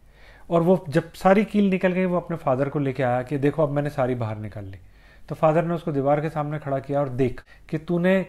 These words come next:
कील निकाल तो ली, लेकिन उसके छेद जो है ना, उसके जो घाव है ना, वो अभी भी रह गए।" Exactly ऐसा ही है गुस्सा,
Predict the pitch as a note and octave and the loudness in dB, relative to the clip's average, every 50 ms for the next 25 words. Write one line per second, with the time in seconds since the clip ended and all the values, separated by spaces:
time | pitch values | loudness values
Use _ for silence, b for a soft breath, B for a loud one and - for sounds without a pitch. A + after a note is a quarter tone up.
0 | - - F3 F3 F#3 F#3 F3 E3 D3+ D#3 D3+ D3 D3 D3 D3+ C#3 C3 B2+ B2 A#2+ | -6 -4 0 0 2 2 0 0 0 0 0 0 0 0 -2 -4 -4 -4 -6 -8
1 | - - B2+ C#3 C#3+ D3 D#3 D#3 D3+ - - E3 - - - - F3+ G3 G3 F3 | -10 -8 -6 -4 -4 -2 -4 -4 -6 -6 -8 -8 -8 -8 -4 2 2 2 2 2
2 | E3 D3+ F3 D#3 C3 A#2 A#2 C3+ D3 - b b b b b b - D#3+ D3 - | 0 -2 -2 0 0 -2 -4 -6 -8 -12 b b b b b b -10 -10 -6 -4
3 | E3+ D3+ D3 B2+ A#2 A2+ A2+ A#2 C3+ D#3 E3+ E3 C#3+ B2+ B2+ C#3 C#3+ - - - | -2 -2 -2 -2 -2 -4 0 2 4 4 4 2 0 -2 -6 -8 -12 -14 -14 -8
4 | C#3 C#3+ C#3 C3 B2+ B2 B2 B2+ A2+ G#2 G2+ G2 G2+ - b b b b b b | -4 -2 -2 0 0 -2 -2 -4 -4 -6 -8 -12 -14 -16 b b b b b b
5 | b - A3+ G3 F3+ G#3 D4 - - C4+ C4+ A3+ F#3 - - F3 D#3 C#3 B2+ A#2 | b -4 -2 0 2 2 0 2 2 4 6 6 6 6 4 2 0 0 0 -2
6 | A#2 - - - A2 | -6 -8 -10 -12 -12